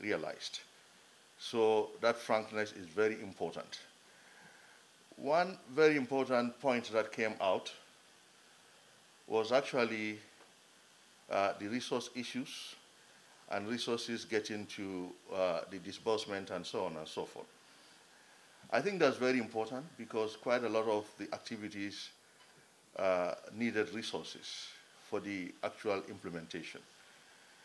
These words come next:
But of course, people are also mindful that it is a pandemic, it is,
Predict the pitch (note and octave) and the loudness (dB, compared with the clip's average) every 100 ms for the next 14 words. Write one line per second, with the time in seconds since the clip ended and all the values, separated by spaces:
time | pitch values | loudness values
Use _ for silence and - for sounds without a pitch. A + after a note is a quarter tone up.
0 | - - - - - F#2+ A#2 B2+ - F3 | -20 -20 -20 -20 -12 0 2 2 2 2
1 | F3 F3 D#3+ D#3 D#3 C#3 - C#3 C3+ C3+ | 2 2 -4 -2 4 4 4 2 0 0
2 | G#2+ G2+ G#2+ A2+ F3 - - - - - | 2 2 0 -4 -12 -14 -20 -20 -20 -20
3 | - - - - - - A2+ A2+ - A#2 | -20 -20 -20 -20 -20 2 6 6 2 -4
4 | B2 D3+ - - - - A2 G#2 A#2+ F3 | -2 -2 -4 -6 -6 0 0 2 0 0
5 | - - - - G2 B2+ - | -8 -16 -18 -10 -4 -4 -6